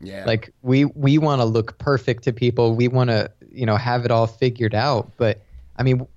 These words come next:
Speaker 2: what kind of stories do, think about the, the shows that you watch, the books that you read, the movies you, you, you see in the theater. You know, the ones that interest you are the stories where the, the hero is struggling and you see them overcome a challenge.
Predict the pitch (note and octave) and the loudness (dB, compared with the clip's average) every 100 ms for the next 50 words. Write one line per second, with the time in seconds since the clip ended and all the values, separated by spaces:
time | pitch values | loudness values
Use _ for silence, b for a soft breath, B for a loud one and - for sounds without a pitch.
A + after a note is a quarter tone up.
0 | - - - - D3+ D3+ F3+ C#3+ C3 - | -20 -20 -20 -18 -6 -4 -2 -4 -6 -2
1 | D3 D3+ C#3+ A#2 - - C#3 - F#3 E3+ | 2 4 2 0 -4 -6 -6 -4 -2 0
2 | D3+ D3 A#2+ - B2 A2 - C3+ C3 C#3+ | 0 0 -2 -2 -6 -6 -2 2 4 4
3 | D3 - B2 A#2+ A#2 G#2+ G#2 G#2+ - G#2+ | 2 2 -2 0 2 2 0 -2 -6 -4
4 | B2 B2 - B2+ A#2 A#2 G#2+ A#2 A#2 A2 | -2 -4 -4 -4 -4 -6 -4 0 2 0
5 | G#2 G#2+ A#2+ B2 A#2+ A2+ A#2+ F2 A#2 - | 0 0 2 2 2 0 -6 -6 -8 -8
6 | A2+ A2+ G#2 G#2 b b b A#2+ A#2 C#3 | -2 0 0 -2 b b b 0 2 2
7 | B2 A2+ G#2 C3 C3+ A#2+ G#2+ b b b | 4 2 2 2 2 2 0 b b b
8 | A#2 A#2+ C3 D#3 D#3 - C#3 D#3+ D3 - | -4 0 2 2 0 -2 -2 -2 -2 -2
9 | B2 B2 - A#2+ A#2+ A#2 - B2+ - - | 0 2 2 0 0 0 -2 -6 -4 -2
10 | C3 C3+ C3 A#2 B2 A#2+ A#2+ A#2+ A#2+ A2+ | 2 2 2 0 2 4 2 2 -2 -2
11 | - A2+ D3 D#3 C3 A#2+ A2+ A#2+ A2 - | -2 -2 2 2 4 2 2 0 -2 -6
12 | A#2+ A#2+ A#2+ G2+ G2 G2+ G#2+ - B2 A#2 | -4 -2 -2 -2 -2 -2 -2 0 -2 0
13 | A2+ - A2+ A2+ A#2+ A#2 - - A#2 B2+ | 0 0 -2 -2 -2 -4 -4 -4 0 0
14 | G#2+ G#2 | 0 -4